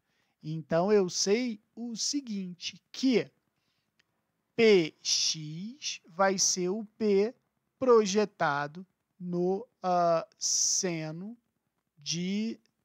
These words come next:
teta, né? Esse aqui é o ângulo teta. E o meu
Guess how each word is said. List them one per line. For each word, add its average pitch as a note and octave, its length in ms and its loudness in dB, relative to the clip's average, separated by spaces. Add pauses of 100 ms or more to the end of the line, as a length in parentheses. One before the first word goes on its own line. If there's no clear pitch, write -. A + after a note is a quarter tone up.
teta, D3+ 500 -4 (460)
né? C#3+ 320 -8 (100)
Esse C#3+ 420 -8
aqui C3+ 180 -16
é D3 40 -6
o D3 80 -8
ângulo E3 300 -10
teta. - 480 -20 (560)
E B3+ 240 0
o A#3 100 0
meu E3+ 380 0